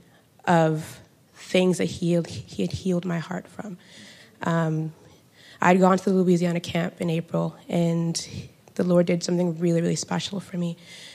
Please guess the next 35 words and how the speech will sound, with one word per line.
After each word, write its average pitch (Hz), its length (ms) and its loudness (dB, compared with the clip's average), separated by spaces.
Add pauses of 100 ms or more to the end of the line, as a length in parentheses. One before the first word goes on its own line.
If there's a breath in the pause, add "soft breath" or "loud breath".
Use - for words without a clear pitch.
And 190 100 6
it 196 40 8
wasn't 208 300 8
even 185 180 6
at - 120 2
the - 60 -6
camp, - 340 -6
actually. - 380 -4
It - 100 0
was, 165 440 0
it 185 80 2
was 175 220 2
after. - 480 -6 (840)
We 185 160 6
had 175 140 6
had 165 300 2
fellowship 170 460 -2
at 180 60 0
a 180 60 -2
brother's 170 320 -2
house, 190 340 -4
and 175 200 0
there 180 80 2
was 175 140 0
actually - 280 -6
a - 20 -8
prayer 190 260 -2
line 165 260 -2 (680 loud breath)
that - 160 -4
was 180 120 0
happening. 170 480 0
And 165 100 2
I 170 120 4
only 185 240 4
went - 420 -2